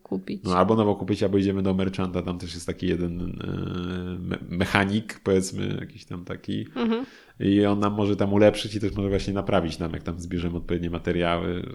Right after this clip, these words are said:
Speaker 2: Także, Boże, dobrze, że chociaż mi <laughs> Master Sword się tam, nie wiem, nie, <laughs> nie psuje.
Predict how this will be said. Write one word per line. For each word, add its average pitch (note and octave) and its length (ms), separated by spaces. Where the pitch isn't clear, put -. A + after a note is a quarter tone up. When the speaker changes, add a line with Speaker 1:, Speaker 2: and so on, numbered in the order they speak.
Speaker 2:
Także, F#2+ 180
Boże, - 300
dobrze, F2 220
że D#2+ 80
chociaż E2 240
mi F#2 140
<laughs> A#2+ 120
Master G#2 300
Sword F2 200
się F2 120
tam, E2+ 140
nie E2+ 80
wiem, F2 160
nie, D#2+ 120
<laughs> - 160
nie - 60
psuje. - 520